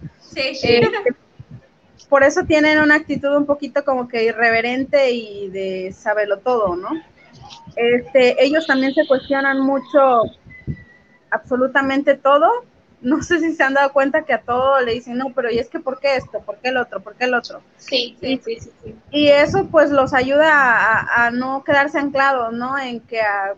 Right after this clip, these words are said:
Speaker 2: no recuerdo ahora un cuento o algo así. Un, eh, no recuerdo perfectamente, pero era
Speaker 1: ¿Qué era?
Speaker 2: sobre eso, que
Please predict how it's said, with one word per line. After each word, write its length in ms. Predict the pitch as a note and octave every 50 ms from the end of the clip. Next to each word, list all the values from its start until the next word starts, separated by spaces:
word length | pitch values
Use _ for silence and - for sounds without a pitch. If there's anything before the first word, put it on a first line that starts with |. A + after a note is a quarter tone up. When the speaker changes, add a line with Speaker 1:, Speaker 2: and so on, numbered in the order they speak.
| G3+ - _ _ _ _ _ - _ _ - _ _ _ - - - - - _ _ _ - - _ _ - - _
Speaker 2:
no 160 | - B3 C4+ C#4
recuerdo 480 | - G#4 A4 - F4+ F#4 F4 F#4+ -
ahora 500 | G4 F#4 E4+ E4 D#4+ E4 E4+ E4+ E4 - - _ _ _ _ - _ _ _ _ _ _ - - _ _ _ _ _ _ _ _
un 220 | - C#4 C#4+ D4 D4
cuento 400 | - C#4+ C#4 C#4+ D4 D#4 D4+ G4+ G4+ F#4
o 40 | D4+
algo 220 | C4+ C4+ C#4 C#4 D4+
así. 340 | D#4 D#4+ D#4+ D#4+ E4+ A#4+ C#5 - - _ _ _ _ _ _ _ _ _ _ - - _ _ _ _ _ _ _ _ _ _ _ _ _ _ _ _ _ _ - -
Un, 320 | - A#3+ B3 B3+ - - _ F5+ G5 G#5+ G#5 - _ _ F5 F5 - _ _ G5+ G#5 - _ _ _ _ _ _ _
eh, 580 | B3 B3+ B3+ B3+ C4 C4 C4 B3+ B3+ B3+ B3+ B3+ B3 B3 - A#3+ A#3+ - _ _ -
no 220 | - B3 C4 C#4 C#4+
recuerdo 380 | G4 G#4+ - G#4+ G#4 A4 F#4+
perfectamente, 680 | D#4+ E4+ D4 F4 E4 E4+ - F#4+ F4+ E4+ F4 F#4+ F#4 A4 G#4+ -
pero 220 | F4+ C#4+ C4+ C4
era 320 | C4 C4 C4+ C#4+ E4 E4+ E4 D#4
Speaker 1:
¿Qué 160 | C4+ C#4 C#4+
era? 100 | D4 C#4
Speaker 2:
sobre 140 | C#4 C#4 C#4
eso, 460 | D4 G#4+ A4 F#4+ G4 G#4 B4+ - - - _ _ _ _ _ _ _
que 760 | - C#4 C4 B3+ B3+ B3+ B3+ C4 C4 B3+ B3+ B3+ A#3+ G#3+